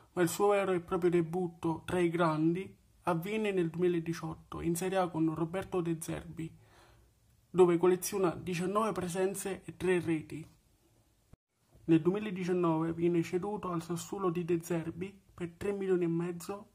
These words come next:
e colleziona sette presenze e una rete in Serie A. Nel mercato di gennaio viene ceduto in prestito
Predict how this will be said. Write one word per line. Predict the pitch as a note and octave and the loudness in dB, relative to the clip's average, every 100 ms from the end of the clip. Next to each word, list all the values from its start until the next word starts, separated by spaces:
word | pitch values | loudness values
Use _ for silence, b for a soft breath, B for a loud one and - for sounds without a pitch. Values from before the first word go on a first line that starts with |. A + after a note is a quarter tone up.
| _ | _
e | - F#3 | -4 -4
colleziona | E3+ F3+ F3 - G3+ F3+ E3 - | 0 -2 -2 -4 0 2 0 -4
sette | - - A3+ G3 | -14 -12 -6 -6
presenze | F3 F3 G3 F#3+ F3 | -4 -6 -6 -4 -4
e | |
una | F3+ F3 | -4 -4
rete | F#3 F#3+ F#3+ - | -4 -6 -10 -6
in | F3 E3+ | -4 -4
Serie | E3+ E3+ | -4 -6
A. | D#3+ - - _ _ _ _ _ _ _ b b b b b | -8 -12 -20 _ _ _ _ _ _ _ b b b b b
Nel | F3+ F3 | 4 6
mercato | F3 F#3 F#3 G#3+ A3+ | 4 0 -2 -4 -2
di | G3 F#3 | -2 0
gennaio | F3 F3 E3+ E3 F3+ F#3+ - | 2 2 2 2 0 -4 2
viene | F3 F3 | 4 4
ceduto | E3 F3+ G3+ | 2 0 0
in | F3 E3+ | 0 0
prestito | F3 G3+ G3 G3+ F#3 F3+ - | -2 -6 -8 -8 -6 -8 -12